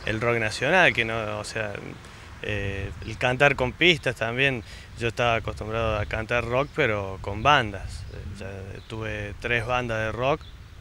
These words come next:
dos en del Campillo y, y una acá, tributo a Rata Blanca,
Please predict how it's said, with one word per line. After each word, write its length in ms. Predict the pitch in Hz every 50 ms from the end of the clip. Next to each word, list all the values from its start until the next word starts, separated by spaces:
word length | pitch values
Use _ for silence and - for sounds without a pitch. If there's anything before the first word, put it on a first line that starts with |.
| - - - - - - - - - - 98
dos 240 | 95 104 104 101 101 98
en 260 | 98 98 95 95 95
del 160 | 95 95 92
Campillo 520 | - 101 98 101 - 117 120 113 123 117
y, 580 | 107 101 98 95 95 92 95 95 92 95 107 -
y 100 | - 101
una 200 | 104 104 104 104
acá, 320 | 104 - - 113 113 107 104
tributo 400 | 104 - 107 107 110 110 104 113
a 20 | 110
Rata 240 | 113 113 104 117
Blanca, 460 | 110 113 120 127 135 127 - 175 170